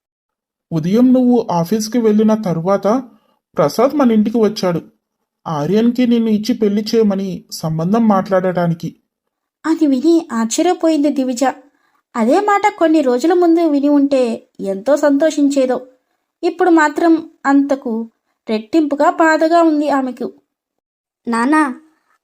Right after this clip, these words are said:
Speaker 3: అంకుల్ వాళ్ళకి ఇంకా తెలిసి ఉండదు. ఆర్యన్ వేరొక అమ్మాయిని ప్రేమిస్తున్నాడు. ఆ విషయం నాకు చాలా రోజుల క్రితమే తెలుసు."
Speaker 2: అని అంది ఆమె. ఈసారి ఆశ్చర్యపోవడం శ్రీధర్ వంతు.
Speaker 3: "మేమిద్దరం మంచి ఫ్రెండ్స్ మాత్రమే నాన్న,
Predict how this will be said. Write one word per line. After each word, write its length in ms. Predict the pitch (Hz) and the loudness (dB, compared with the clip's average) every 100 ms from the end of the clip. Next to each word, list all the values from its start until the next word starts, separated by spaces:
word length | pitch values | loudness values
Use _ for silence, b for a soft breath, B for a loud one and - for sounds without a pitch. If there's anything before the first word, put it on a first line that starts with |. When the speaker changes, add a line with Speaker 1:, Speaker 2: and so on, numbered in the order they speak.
| - | -8
Speaker 3:
అంకుల్ 340 | 240 226 330 370 | -6 -4 0 0
వాళ్ళకి 380 | 370 339 330 320 | 0 -2 -2 -2
ఇంకా 240 | 302 339 | -2 -2
తెలిసి 340 | 320 302 311 | -2 -4 -2
ఉండదు. 400 | 311 285 269 262 - _ _ _ | -4 -4 -6 -8 -12 _ _ _
ఆర్యన్ 400 | 240 226 254 339 | -10 -6 -2 0
వేరొక 300 | 330 311 311 | 0 0 -2
అమ్మాయిని 400 | 302 254 277 330 | -2 -2 -2 -2
ప్రేమిస్తున్నాడు. 800 | 320 285 285 285 285 262 254 240 - _ _ _ _ 370 | -2 -2 -4 -6 -8 -6 -6 -6 -12 _ _ _ _ -2
ఆ 80 | 392 | 0
విషయం 460 | 359 330 359 392 | 0 0 0 2
నాకు 640 | 359 302 302 370 339 302 - _ - 262 | 0 0 -2 -2 -2 -6 -10 _ -10 -6
చాలా 160 | 262 | -2
రోజుల 280 | 285 269 294 | -2 -2 -4
క్రితమే 400 | 302 302 285 285 | -6 -6 -4 -6
తెలుసు." 440 | 302 285 262 - - _ _ _ _ _ - | -4 -6 -8 -14 -16 _ _ _ _ _ -4
Speaker 2:
అని 200 | 320 330 | 2 2
అంది 220 | 285 277 | 2 2
ఆమె. 300 | 277 247 247 - _ _ _ - | 0 -2 -6 -14 _ _ _ -12
ఈసారి 460 | 214 247 311 330 339 | -10 -6 -2 -2 -2
ఆశ్చర్యపోవడం 920 | 277 262 269 320 330 330 285 277 359 | -2 -4 -2 -2 -2 0 0 0 -2
శ్రీధర్ 380 | - 349 359 339 | -2 -2 0 0
వంతు. 360 | 277 247 226 _ _ _ _ _ _ _ - | 0 -4 -10 _ _ _ _ _ _ _ -8
Speaker 3:
"మేమిద్దరం 560 | 262 277 254 262 403 359 | -6 -4 -4 -2 0 0
మంచి 260 | 294 285 349 | -2 -4 -6
ఫ్రెండ్స్ 380 | 320 302 302 | -4 -4 -4
మాత్రమే 460 | 302 269 262 285 294 | -6 -6 -6 -6 -4
నాన్న, 440 | 285 254 240 240 | -4 -4 -4 -6